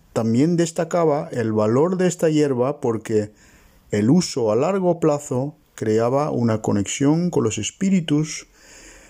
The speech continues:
y aligeraba el cuerpo. A Shen Nung se le considera el padre de la medicina por sus descubrimientos acerca de las hierbas.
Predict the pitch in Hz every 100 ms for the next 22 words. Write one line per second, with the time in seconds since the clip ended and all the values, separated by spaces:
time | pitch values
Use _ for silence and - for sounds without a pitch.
0 | _ - 165 165 160 143 135 127 131 131
1 | 143 - 117 107 147 135 - 95 98 _
2 | _ _ _ _ _ _ _ _ _ _
3 | _ _ - 113 113 107 104 - 113 110
4 | 185 175 190 208 - 127 117 117 104 -
5 | 110 120 143 165 135 101 - 117 131 160
6 | 170 139 113 110 107 101 - 151 165 214
7 | 214 127 117 - 120 113 110 107 110 -
8 | 117 110 110 131 180 196 226 220 123 -
9 | 123 123 170 170 156 113 104 117 151 113
10 | 98 - -